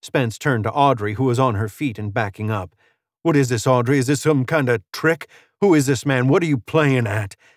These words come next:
I swear, I, I don't know, Spence. I never seen him before.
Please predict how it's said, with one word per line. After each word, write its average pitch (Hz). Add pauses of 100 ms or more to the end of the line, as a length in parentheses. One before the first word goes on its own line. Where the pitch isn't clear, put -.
(400)
I -
swear, 170
I, -
I 180
don't 202
know, 226
Spence. 262 (480)
I 233
never 170
seen 269
him 185
before. 120